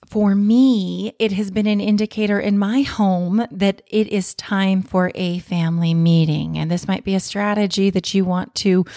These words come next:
start in your own family. I tend to find when I bring my children and my husband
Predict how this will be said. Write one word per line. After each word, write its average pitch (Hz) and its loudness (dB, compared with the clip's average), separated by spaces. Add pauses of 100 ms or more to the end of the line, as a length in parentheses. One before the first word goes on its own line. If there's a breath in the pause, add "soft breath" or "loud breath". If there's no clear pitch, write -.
(160 loud breath)
start 185 0
in 175 2
your 175 0
own 175 0
family. 170 -2 (680 loud breath)
I 180 0
tend 190 0
to 202 -4
find 196 -2 (100)
when 190 0
I 190 -2
bring 190 0
my 214 0
children 190 0 (420 loud breath)
and 190 0
my 180 2
husband 185 0